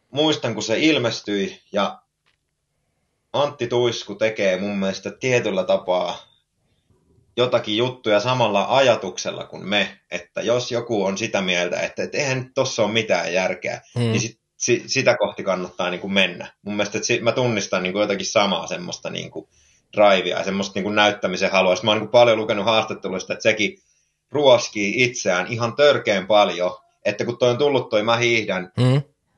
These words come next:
Speaker 1: mä oon sen Antin kirjan lukenut, niin sit se, se, mun mielestä ihan loistava yksityiskohta, että kun se biisi oli sillä just tyyli jossakin julkaisujonossa, että se on niinku tulos kuukauden päästä tai jotakin, ja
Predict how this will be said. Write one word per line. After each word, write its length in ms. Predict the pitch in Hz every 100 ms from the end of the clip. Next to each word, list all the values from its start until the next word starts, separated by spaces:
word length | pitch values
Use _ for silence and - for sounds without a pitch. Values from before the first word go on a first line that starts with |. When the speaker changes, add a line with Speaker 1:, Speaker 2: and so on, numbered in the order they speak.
| -
Speaker 1:
mä 80 | 101
oon 80 | 101
sen 120 | 104
Antin 240 | 107 107 101
kirjan 320 | 113 107 90
lukenut, 400 | 92 98 90 87
niin 160 | 87
sit 120 | 87 -
se, 220 | - -
se, 160 | 95 107
mun 100 | 90
mielestä 280 | 107 104 117
ihan 220 | 123 113
loistava 440 | 107 104 - 92 90
yksityiskohta, 600 | 98 - 90 - 92 104 - - - -
että 120 | 101 110
kun 80 |
se 60 | 113 - 113
biisi 340 | 139 143 120
oli 240 | 104 101 -
sillä 260 | 127 113
just 260 | 104 104 -
tyyli 240 | - 107 107
jossakin 320 | 101 - 113
julkaisujonossa, 800 | 113 110 107 98 98 98 90 92
että 100 | 87
se 60 | 92
on 20 |
niinku 120 | 90 92
tulos 260 | 104 95
kuukauden 440 | - 90 87 87 -
päästä 280 | - - _
tai 160 | -
jotakin, 360 | - - -
ja 100 | -